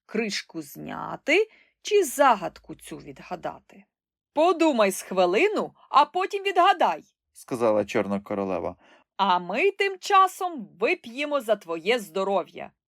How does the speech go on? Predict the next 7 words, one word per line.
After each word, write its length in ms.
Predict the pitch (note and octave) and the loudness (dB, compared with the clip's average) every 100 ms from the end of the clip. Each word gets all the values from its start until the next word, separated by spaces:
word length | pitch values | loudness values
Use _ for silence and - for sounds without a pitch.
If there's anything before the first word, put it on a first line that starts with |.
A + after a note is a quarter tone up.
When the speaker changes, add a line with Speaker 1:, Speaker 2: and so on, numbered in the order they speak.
| _ _ | _ _
Speaker 1:
За 260 | - F#3+ B3 | -6 2 4
здоров'я 800 | A#3+ A#3 B3+ C4+ F4+ F#4+ F4+ F#4 | 6 4 8 8 8 6 4 4
королеви 720 | F4+ D#4+ C#4+ A#3 F4 F#4 E4+ E4+ | 6 6 6 6 6 6 4 0
Аліси!» 920 | - E4 D4+ F4 G4+ - - B3+ F3 - _ _ - | 4 4 2 -2 -4 -6 -8 -8 -8 -12 _ _ -4
Speaker 2:
голосно 540 | F#3+ F3+ C3 - C3+ | 2 4 4 0 -2
вигукнула 560 | C3 A#2 G#2+ A2 A2 A#2 | 0 -2 -2 -4 -2 -2
вона, 440 | D3 C#3 G2+ E2 | -2 0 0 0